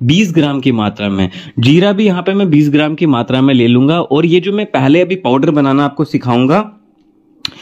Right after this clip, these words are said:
उसको दोस्तों आप स्टोर करके भी रख सकते हैं। तीसरे नंबर पे यहाँ पे मैंने लिया है अजवाइन। अजवाइन दोस्तों कैरम सीड्स कहते हैं इसको अंग्रेजी में, और आप सभी को पता है हमारे इंडियन कल्चर में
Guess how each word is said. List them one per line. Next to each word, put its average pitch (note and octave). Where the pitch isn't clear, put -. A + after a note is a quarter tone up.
उसको F3+
दोस्तों F#3
आप A3+
स्टोर D#3+
करके C#3
भी C3+
रख A2+
सकते A2+
हैं। A#2
तीसरे C#3
नंबर F#3
पे F3+
यहाँ D3+
पे F3
मैंने D#3
लिया D#3
है -
अजवाइन। A#2+
अजवाइन C#3+
दोस्तों D#3+
कैरम C#3+
सीड्स F3+
कहते C3
हैं D3+
इसको D3+
अंग्रेजी A#2+
में, C#3+
और B2+
आप A#2
सभी C3
को C3+
पता B2+
है C#3
हमारे A#2
इंडियन B2
कल्चर A#2+
में C3